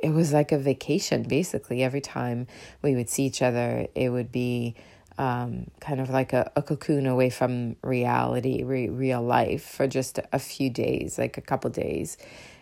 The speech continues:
And we took that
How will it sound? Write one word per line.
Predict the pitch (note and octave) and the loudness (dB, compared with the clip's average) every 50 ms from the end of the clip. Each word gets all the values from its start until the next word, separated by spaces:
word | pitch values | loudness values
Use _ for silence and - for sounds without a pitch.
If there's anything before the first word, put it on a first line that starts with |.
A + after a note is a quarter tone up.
| _ - | _ -2
And | - C#3 B2+ B2 B2 A#2+ A#2+ A#2 A#2 A#2 A#2 A2+ A2 A2+ A2+ - - - _ - - _ _ _ _ _ _ _ _ _ _ | 0 2 2 2 2 0 0 -2 -2 -2 -4 -4 -4 -4 -6 -8 -10 -14 _ -20 -20 _ _ _ _ _ _ _ _ _ _
we | - D3+ D3 C#3 C3 | 0 2 4 2 2
took | C3+ - - D3+ C3+ - - | 2 2 2 2 2 2 0
that | - C3+ B2 A#2+ B2+ C#3+ D#3 D3 B2 B2 A#2 - - - - | -4 -4 0 6 8 10 10 10 10 8 4 0 -2 -8 -14